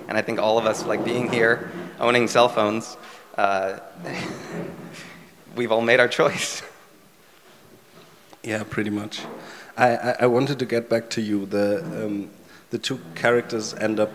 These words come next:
Speaker 2: ha-, having sex after the photo session. I mean, that's, that's the insinuation. And maybe I missed it, but I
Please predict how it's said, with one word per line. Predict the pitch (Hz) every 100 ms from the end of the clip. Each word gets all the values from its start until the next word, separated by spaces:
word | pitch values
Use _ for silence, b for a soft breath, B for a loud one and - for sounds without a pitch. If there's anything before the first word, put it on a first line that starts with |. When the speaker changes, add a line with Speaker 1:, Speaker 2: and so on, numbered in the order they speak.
| -
Speaker 2:
ha-, | 110 101 104 -
having | 107 104 101
sex | - 101 - -
after | 95 - 95
the | 92
photo | - 85 -
session. | - 82 80 76 71
I |
mean, | 98 92
that's, | 92 -
that's | - 98 -
the | -
insinuation. | 90 98 101 92 90 85 82 - 78 - B B B B -
And | 107 104 104 98 - - -
maybe | 107 110
I | 104
missed | 101 98 117 139 - 139
it, | 143 -
but | 110
I | 104